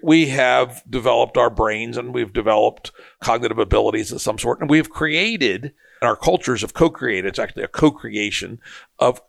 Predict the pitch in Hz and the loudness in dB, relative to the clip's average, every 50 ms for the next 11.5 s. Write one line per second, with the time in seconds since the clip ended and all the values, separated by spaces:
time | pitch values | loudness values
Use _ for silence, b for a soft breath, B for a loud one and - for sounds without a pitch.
0 | _ - - - 208 214 226 220 202 - - - - - - - - - - - | _ -6 -2 0 2 2 2 0 -2 -4 -2 -2 -4 -6 -8 -10 -8 -8 -8 -8
1 | - - 110 120 127 127 160 160 151 - 175 165 156 147 127 104 104 110 - - | -8 -8 -6 -4 -4 -2 0 0 0 2 4 4 6 6 4 4 2 0 0 0
2 | - 120 120 120 120 110 110 104 98 98 95 95 95 92 110 117 107 - - 117 | 0 2 4 4 4 2 2 2 2 0 0 -2 -4 -2 0 0 0 0 -2 -2
3 | 110 98 90 101 101 104 113 113 113 110 104 104 104 110 107 104 92 87 87 - | -2 -2 -2 -2 0 2 2 2 2 2 2 2 4 4 2 2 -2 -6 -8 -8
4 | - - - - - 110 95 85 95 - B B B B B B B 165 170 214 | -8 -8 -6 -6 -4 -4 -2 -4 -4 -6 B B B B B B B 2 2 4
5 | 294 349 220 151 139 135 - 151 139 135 135 135 147 170 175 151 131 110 104 101 | 4 4 4 4 4 4 4 2 2 4 4 4 6 6 4 4 2 2 2 2
6 | 101 - - - _ _ _ _ _ _ - 131 123 120 113 107 104 110 - 117 | 2 2 2 -2 _ _ _ _ _ _ 0 2 2 2 2 2 0 0 0 0
7 | 110 110 107 113 110 104 107 - 110 104 104 98 95 92 85 - - - 107 101 | 0 2 4 4 4 4 4 2 0 0 0 2 0 0 -2 -6 -6 -2 0 2
8 | 110 127 135 131 139 143 120 127 135 127 123 120 117 117 - - 117 113 120 131 | 2 2 2 2 2 2 2 2 2 4 4 4 4 2 -2 -6 -4 2 4 4
9 | 139 135 131 127 127 127 123 120 113 98 95 123 120 131 135 135 117 143 135 127 | 6 6 6 4 4 2 0 0 -2 0 2 2 2 2 0 0 0 2 2 4
10 | 131 135 135 135 131 131 131 131 135 131 139 135 131 113 113 110 107 107 107 104 | 4 6 4 4 4 6 4 4 6 6 4 4 4 4 4 4 4 4 2 0
11 | 98 107 113 110 110 110 110 110 101 | 0 0 2 4 4 4 4 2 0